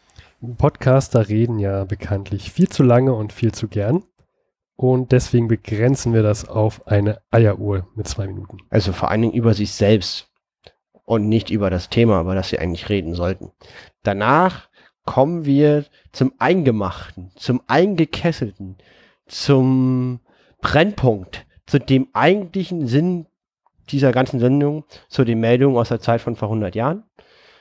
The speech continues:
Speaker 2: Und abgerundet zum Schluss kommt doch mal der Totholzteil. Ich habe den Harry Graf Kästner mitgebracht. Steffen, hast du was mitgebracht?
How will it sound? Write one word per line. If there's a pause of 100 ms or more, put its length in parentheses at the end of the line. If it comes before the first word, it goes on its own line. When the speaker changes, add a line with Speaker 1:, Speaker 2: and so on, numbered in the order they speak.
(320)
Speaker 2:
Und
abgerundet (140)
zum
Schluss (100)
kommt
doch
mal
der
Totholzteil.
Ich
habe
den
Harry
Graf
Kästner
mitgebracht.
Steffen,
hast
du
was
mitgebracht?